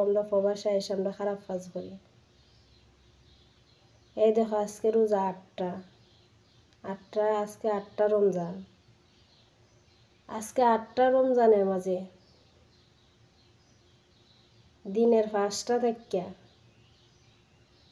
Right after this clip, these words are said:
রাতের পাঁচটা পর্যন্ত duty। এই যে duty যে আমরা যে করি, এই ডিউটিটা করা কি আমরা অপরাধ? এই ডিউটিটা করা কি আমরা গেল রাস্তার পতিতা?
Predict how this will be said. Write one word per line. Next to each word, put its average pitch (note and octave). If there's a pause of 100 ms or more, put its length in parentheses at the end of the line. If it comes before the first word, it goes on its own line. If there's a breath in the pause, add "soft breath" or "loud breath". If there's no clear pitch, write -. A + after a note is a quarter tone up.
(440)
রাতের G#3+
পাঁচটা F#3+
পর্যন্ত G#3 (120)
duty। F3 (2500)
এই B3
যে C#4
duty B3
যে C4+
আমরা A#3
যে A#3 (100)
করি, F3 (1080)
এই A3
ডিউটিটা A3+
করা G#3
কি G#3
আমরা G#3+ (120)
অপরাধ? G#3+ (1900)
এই A#3
ডিউটিটা A#3+
করা A#3+
কি A#3+
আমরা A#3
গেল A#3 (680)
রাস্তার G#3+
পতিতা? A3